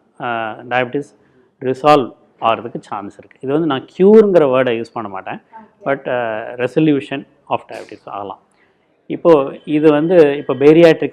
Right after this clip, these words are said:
Speaker 1: சர்ஜரி கேள்விப்பட்டிருப்பீங்க. இப்போ ரொம்ப வெயிட்டா இருக்கிறவங்க ஆப்ரேஷன் பண்ணா வெயிட் குறைஞ்சு போகுது,
Speaker 2: கண்டிப்பா.
Speaker 1: அது. So, அது வந்து கரெக்டான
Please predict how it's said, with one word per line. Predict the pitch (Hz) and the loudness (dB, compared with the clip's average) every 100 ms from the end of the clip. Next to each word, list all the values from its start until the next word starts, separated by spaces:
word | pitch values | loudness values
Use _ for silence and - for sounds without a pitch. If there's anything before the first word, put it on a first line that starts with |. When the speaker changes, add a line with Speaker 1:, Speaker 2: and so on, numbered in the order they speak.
| - | -4
Speaker 1:
சர்ஜரி | 127 123 | -4 -4
கேள்விப்பட்டிருப்பீங்க. | 117 120 113 101 101 101 107 _ | -4 -4 -6 -10 -14 -20 -20 _
இப்போ | 127 117 113 110 107 104 104 - | -14 -10 -8 -6 -8 -12 -16 -12
ரொம்ப | 135 143 | -6 -2
வெயிட்டா | 127 127 127 | -2 -2 -2
இருக்கிறவங்க | 113 117 117 | -2 -8 -8
ஆப்ரேஷன் | 113 107 113 127 - 120 | -8 -8 -6 -6 -8 -10
பண்ணா | 110 110 | -8 -8
வெயிட் | 113 107 104 | -8 -8 -10
குறைஞ்சு | 107 104 101 | -12 -14 -16
போகுது, | 98 95 98 | -18 -16 -14
Speaker 2:
கண்டிப்பா. | 95 - 98 _ - | -16 -18 -20 _ -16
Speaker 1:
அது. | 104 92 - _ _ _ | -14 -14 -18 _ _ _
So, | - 147 | 0 2
அது | 147 | 2
வந்து | 156 175 175 | -2 -4 -4
கரெக்டான | 151 151 _ - 180 170 | -4 -6 _ 2 4 4